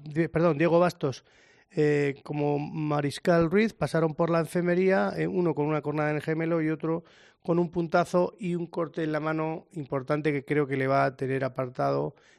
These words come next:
eh, varias semanas, muchas semanas, demasiadas semanas, a, al torero sevillano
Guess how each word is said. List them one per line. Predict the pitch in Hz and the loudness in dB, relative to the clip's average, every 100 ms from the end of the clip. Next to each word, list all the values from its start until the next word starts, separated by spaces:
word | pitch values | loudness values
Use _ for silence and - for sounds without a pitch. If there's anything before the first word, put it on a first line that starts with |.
| _ | _
eh, | 165 135 131 123 123 123 120 120 117 117 117 120 | -4 0 0 0 0 0 0 0 -2 -4 -6 -8
varias | 135 131 139 135 | -10 -2 0 0
semanas, | - 135 139 139 143 - | -2 -4 -2 -2 -4 -2
muchas | 160 175 139 | 0 0 -2
semanas, | - 135 143 139 - | -4 -4 -2 -4 -6
demasiadas | 139 127 165 160 135 | -8 -4 0 2 0
semanas, | 143 135 143 143 - _ - - - | -2 -2 -2 -4 -6 _ -20 -20 -6
a, | 170 135 127 123 123 120 - | 0 0 0 -2 -6 -10 -12
al | 143 123 | -10 -4
torero | 139 143 | 0 0
sevillano | 131 139 135 139 147 156 | 0 0 2 2 0 -2